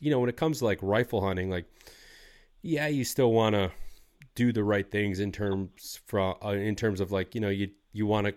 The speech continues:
you know, play the wind, but you can get away with a heck of a lot more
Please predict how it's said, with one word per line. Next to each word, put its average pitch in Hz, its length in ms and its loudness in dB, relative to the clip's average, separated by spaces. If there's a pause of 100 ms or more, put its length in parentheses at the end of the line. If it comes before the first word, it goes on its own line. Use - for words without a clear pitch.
you 120 80 -2
know, 98 120 2
play 101 300 0
the 101 100 2
wind, 92 480 0 (460)
but 101 340 2 (100)
you 120 140 -8
can 143 160 -4
get 135 160 2
away 107 220 4
with 95 160 0
a 90 40 -8
heck - 320 -2
of 95 60 -8
a 98 40 -2
lot 90 280 -2
more 90 480 -2